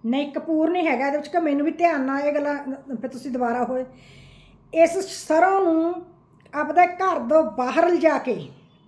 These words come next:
ਆਪਦੇ ਦੁਸ਼ਮਣ ਦਾ ਨਾਂ ਲੈ ਕੇ, ਜਿਹੜੀ ਤੁਹਾਡੇ ਪੈਰ ਦੀ ਜੁੱਤੀ ਆ, ਸੱਜੇ ਪੈਰ ਦੀ ਜੁੱਤੀ ਨਾਲ ਉਹਨੂੰ ਬਰੀਕ ਰਗੜ ਦਿਓ, ਬਿਲਕੁਲ ਮਸਲ ਦਿਓ ਐਨ ਪੈਰ ਨਾਲ ਹੀ।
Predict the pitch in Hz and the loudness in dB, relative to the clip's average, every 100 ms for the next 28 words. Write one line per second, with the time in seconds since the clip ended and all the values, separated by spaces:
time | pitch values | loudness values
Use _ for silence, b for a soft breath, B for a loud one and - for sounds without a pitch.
0 | - 294 311 349 302 277 294 339 339 339 | -12 -10 2 4 4 0 -2 -2 0 0
1 | 294 285 277 254 254 214 196 B B - | 0 -2 -2 -4 -4 -6 -6 B B -16
2 | 202 233 302 392 403 381 349 302 233 311 | -8 0 4 4 2 2 2 2 2 2
3 | 320 - 311 302 302 294 262 320 233 - | 2 -2 -4 -2 -2 -2 -2 -4 -4 -8
4 | - 320 302 269 214 B B B B - | -2 0 0 -2 -4 B B B B -8
5 | 294 240 349 370 359 320 311 311 330 269 | -6 2 4 4 2 -2 -2 -2 -4 -6
6 | - 320 320 339 285 220 339 370 370 359 | -6 -2 -2 -2 -4 -2 0 0 0 -2
7 | 302 240 226 226 302 359 - 262 - - | -2 -2 -4 -4 -4 -4 -6 -10 -10 -20
8 | _ 247 233 277 302 285 269 294 311 294 | _ -4 -2 -2 0 0 -2 -4 -4 -4
9 | 269 254 247 247 | -2 -4 -4 -6